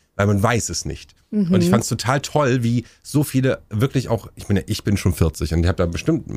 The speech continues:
Speaker 1: einige Leute gesehen, die sechzig plus waren und diesen Marsch
Speaker 2: Mhm.
Speaker 1: gemacht haben. So, und ich
Speaker 2: Geil.
Speaker 1: find das mega, äh, respektabel, so ein Ding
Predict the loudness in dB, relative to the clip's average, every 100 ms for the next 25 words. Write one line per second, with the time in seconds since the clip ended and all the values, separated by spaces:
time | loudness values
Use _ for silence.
0 | 0 2 0 0 2 2 2 0 2 2
1 | 2 0 -2 -8 -4 -4 0 0 0 -2
2 | -8 -2 0 4 4 4 2 0 -2 -4
3 | -6 -6 -10 _ _ _ -4 0 2 4
4 | 4 2 2 4 4 4 4 2 2 0
5 | 0 -2 _ _ _ -4 0 2 0 -2
6 | -4 -6 -2 0 0 -2 -8 _ -8 -6
7 | -2 -2 -2 -2 0 0 2 0 0